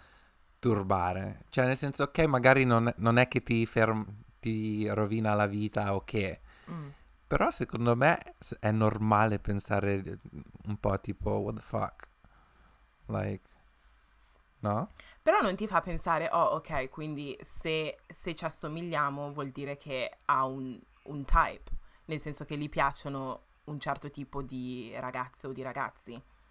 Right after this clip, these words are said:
Speaker 2: perché ci assomigliamo
Speaker 1: Sì.
Speaker 2: fisicamente. Forse nei modi di fare, mm, non son sicura, però fisicamente secondo me è una cosa che capita molto spesso, no?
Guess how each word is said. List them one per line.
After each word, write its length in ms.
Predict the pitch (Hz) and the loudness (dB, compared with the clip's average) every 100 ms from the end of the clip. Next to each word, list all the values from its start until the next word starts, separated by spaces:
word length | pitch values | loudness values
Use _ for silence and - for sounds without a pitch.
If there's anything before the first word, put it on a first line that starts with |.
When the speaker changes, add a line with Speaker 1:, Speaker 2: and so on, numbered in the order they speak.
| _ _ _ _ _ _ _ | _ _ _ _ _ _ _
Speaker 2:
perché 240 | 151 139 | -12 -10
ci 100 | 131 | -12
assomigliamo 640 | 135 - 135 135 139 135 139 | -12 -10 -8 -6 -6 -6 -4
Speaker 1:
Sì. 140 | 190 | -4
Speaker 2:
fisicamente. 720 | 139 139 143 139 135 - 139 | -4 -8 -12 -12 -14 -16 -16
Forse 320 | - 226 240 285 | -4 -2 0 0
nei 120 | 180 | -2
modi 280 | 165 175 180 | -4 -4 -6
di 140 | 170 | -10
fare, 460 | 156 180 202 233 233 - | 0 4 4 2 -4 -8
mm, 300 | 156 143 139 | -12 -10 -10
non 180 | 143 139 | -10 -10
son 180 | - 143 | -12 -14
sicura, 560 | - 135 139 131 123 | -16 -16 -12 -8 -8
però 240 | 143 170 165 | -6 -6 -6
fisicamente 960 | 151 151 156 165 135 131 113 131 131 | -10 -12 -8 -8 -8 -12 -12 -10 -10
secondo 320 | - - 139 135 | -12 -18 -14 -10
me 200 | 135 - | -10 -12
è 60 | 135 | -10
una 120 | 135 | -10
cosa 220 | - 139 | -10 -16
che 100 | 127 | -16
capita 340 | - 131 - 139 | -16 -14 -12 -14
molto 240 | 139 - | -14 -16
spesso, 440 | - - - - 139 | -16 -14 -14 -14 -14
no? 240 | 135 | -14